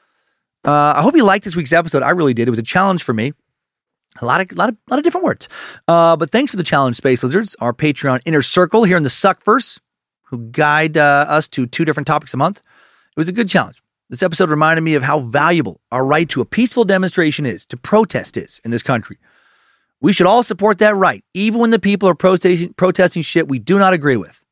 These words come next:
Right? It makes me think about the Westboro Baptist Church. I'm disgusted when they protest veteran funerals and mock them.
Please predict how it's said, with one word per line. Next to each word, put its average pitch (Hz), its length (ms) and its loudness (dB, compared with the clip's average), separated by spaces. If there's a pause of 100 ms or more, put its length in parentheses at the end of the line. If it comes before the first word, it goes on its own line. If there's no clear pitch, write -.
(240)
Right? 139 80 2
It 170 60 0
makes 175 180 0
me 180 60 -4
think 175 180 -4
about 165 160 2
the 135 60 -6
Westboro 160 380 2
Baptist 143 360 -2
Church. - 280 -10 (640)
I'm 160 120 -2
disgusted - 540 -2 (440)
when 123 140 -6
they 123 100 0
protest 131 640 -2
veteran 120 560 -2
funerals 117 400 -4
and 101 100 -4
mock 135 320 0
them. 92 200 -10